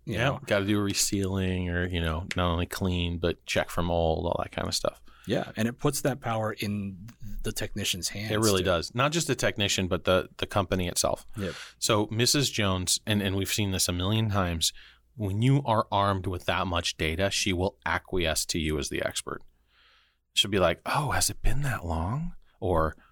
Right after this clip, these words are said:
Speaker 2: "Really? Was that just last year?" Like, our memories aren't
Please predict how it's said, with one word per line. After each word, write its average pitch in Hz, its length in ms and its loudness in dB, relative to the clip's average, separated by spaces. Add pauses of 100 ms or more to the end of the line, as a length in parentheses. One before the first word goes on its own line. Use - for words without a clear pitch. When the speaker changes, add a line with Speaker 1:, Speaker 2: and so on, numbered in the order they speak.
(440)
Speaker 2:
"Really? 202 320 2
Was 147 160 -2
that 175 160 -4
just - 240 0
last 185 340 -2
year?" 208 300 -2 (360)
Like, - 280 -2 (360)
our 113 100 0
memories 113 460 4
aren't 98 200 2